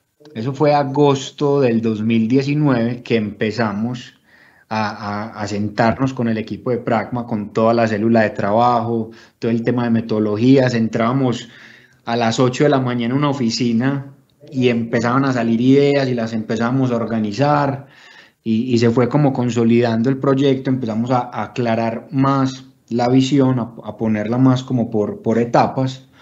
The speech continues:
y casi que mi educación como product owner la recibí por parte de Pragma y, y de Grupo Éxito. Y ahí empezamos a, a desarrollar con la célula de trabajo,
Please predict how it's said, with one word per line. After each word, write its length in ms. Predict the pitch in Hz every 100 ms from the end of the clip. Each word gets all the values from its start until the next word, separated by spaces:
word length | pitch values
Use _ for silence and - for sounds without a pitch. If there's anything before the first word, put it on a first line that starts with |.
| - - - _ _ _
y 380 | - 123 110 104
casi 400 | - 107 104 117
que 560 | - 117 107 101 85 - _ _ _ _ _
mi 260 | 117 120 120
educación 800 | 120 120 117 117 127 120 117 117
como 300 | 151 147 131
product 300 | 120 110 -
owner 380 | 156 165 160 139
la 120 | 123
recibí 360 | 113 113 110 110
por 320 | - 127 127
parte 400 | 127 123 117 127
de 180 | 117 104
Pragma 600 | - 143 147 151 147 135
y, 460 | 117 104 101 95 104 110
y 80 | 110
de 120 | 104
Grupo 360 | 107 98 104
Éxito. 460 | 104 101 98 90 92 - _ _ _ _ _ _ _ _ _ _
Y 140 | 127
ahí 200 | 123 135
empezamos 500 | 147 151 180 185 175
a, 280 | 156 - 127
a 60 | 127
desarrollar 680 | 123 120 117 143 180 170
con 140 | 170 131
la 120 | 123
célula 340 | 123 143 156
de 100 | 127
trabajo, 680 | 113 113 131 170 156 156 131